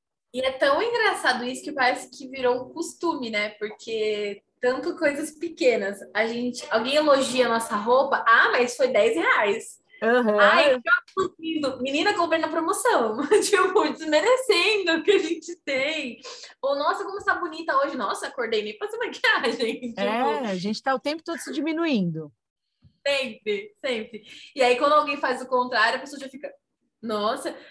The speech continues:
Speaker 1: você, se você receber um elogio e falar, "Obrigada", ou falar, "Realmente eu estou", a pessoa automaticamente já olha assim, ó. Tipo,
Speaker 2: Tipo,
Speaker 1: Nossa,
Speaker 2: "Ai,
Speaker 1: que"
Speaker 2: nem,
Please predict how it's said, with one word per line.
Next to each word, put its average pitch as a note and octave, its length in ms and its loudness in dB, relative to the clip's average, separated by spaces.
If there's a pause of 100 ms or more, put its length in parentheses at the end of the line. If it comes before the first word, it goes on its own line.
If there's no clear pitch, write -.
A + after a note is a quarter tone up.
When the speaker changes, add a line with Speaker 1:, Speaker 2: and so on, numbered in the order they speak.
Speaker 1:
você, C4 440 -6
se - 140 -14
você C#4 200 0
receber E4+ 380 -4
um C4+ 60 -2
elogio C4+ 280 -2
e - 40 -14
falar, G#3 460 -2
"Obrigada", A#3 1040 0
ou G#3 380 -4
falar, G#3+ 220 0
"Realmente C#4 520 -6
eu C#4+ 100 -10
estou", A#3 580 -2 (300)
a A#3+ 140 2
pessoa D#4 420 2
automaticamente E4+ 840 0
já D4+ 120 2
olha C#4+ 140 2
assim, E4+ 180 -8
ó. G3+ 140 -8 (720)
Tipo, A3+ 420 -14 (300)
Speaker 2:
Tipo, C#4+ 240 -4
Speaker 1:
Nossa, - 20 2
Speaker 2:
"Ai, D#4 220 2
Speaker 1:
que" - 0 -
Speaker 2:
nem, C#4+ 360 2